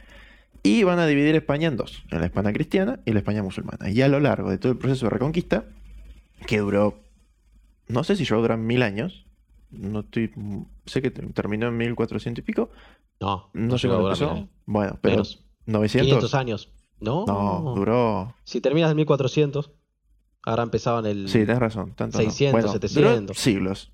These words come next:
Speaker 1: cuestión. A lo largo de que los cristianos iban empujando hacia el sur la frontera, fueron surgiendo estos distintos tipos de ciudades, que es lo que vamos a explicar en este episodio. ¿Qué? ¿Qué pasa?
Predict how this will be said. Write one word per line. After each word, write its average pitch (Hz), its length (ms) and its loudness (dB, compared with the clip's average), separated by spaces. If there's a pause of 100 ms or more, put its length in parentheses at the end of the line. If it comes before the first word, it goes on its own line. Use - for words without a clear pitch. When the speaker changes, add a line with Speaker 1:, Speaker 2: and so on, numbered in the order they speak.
(120)
Speaker 1:
cuestión. - 420 -4 (1400)
A 127 220 2
lo 120 140 2
largo 110 480 0
de 98 160 0
que 98 80 4
los 92 120 2
cristianos 98 500 -2
iban 95 120 -2
empujando 95 840 0
hacia 101 320 0
el 107 60 0
sur 123 200 -2
la 120 80 2
frontera, 165 500 -2 (120)
fueron 120 480 -2
surgiendo 120 500 -2
estos 101 400 -4
distintos - 380 -6
tipos - 240 -2
de - 20 2
ciudades, 127 400 0
que - 80 -6
es - 60 -4
lo 92 80 -4
que 90 60 -4
vamos - 240 -4
a - 40 -4
explicar - 400 -4 (220)
en 110 100 0
este 95 160 -2
episodio. - 400 -6 (1200)
¿Qué? - 440 2 (720)
¿Qué 120 160 2
pasa? - 420 -4